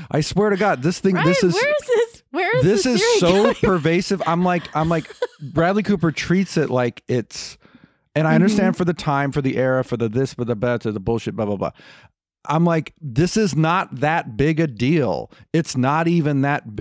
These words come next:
Speaker 1: it's not even that crazy of a story. And it's, something that a lot of people deal with. A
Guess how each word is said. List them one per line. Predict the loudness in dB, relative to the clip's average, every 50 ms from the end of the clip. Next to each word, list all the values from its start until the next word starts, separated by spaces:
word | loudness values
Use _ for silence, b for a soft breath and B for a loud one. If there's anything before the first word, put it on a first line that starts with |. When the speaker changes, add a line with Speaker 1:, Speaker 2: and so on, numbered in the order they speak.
| -6
Speaker 1:
it's | -6 -6 -4 -2
not | -2 0 2 2
even | 2 2 2 2
that | 0 0 -2 -4 -8
crazy | -14 -6 -4 -2 0 0 0 0 0 0 0 0
of | 0 0 -2
a | -2
story. | -4 -6 -6 -4 -2 0 0 0 0 0 -2 -2 -4 B B B B B B B B -4
And | -2 -2 0
it's, | -2 -4 -4 -10 -14 -12 -12 -14 -16 _ _ _ _ _ _ _ _ _ _ _ _ -12
something | -6 -2 0 0 0 2 2 2 2 4
that | 2 0
a | 0 0
lot | 2 2 2 2 2 2 2
of | 0 -2 -2
people | -2 -2 0 0 0 2 2 2 0 -2 -4 -4
deal | 0 2 2 4 4 4 2 2
with. | 2 2 0 0 -2 -4 -2
A | -2 -2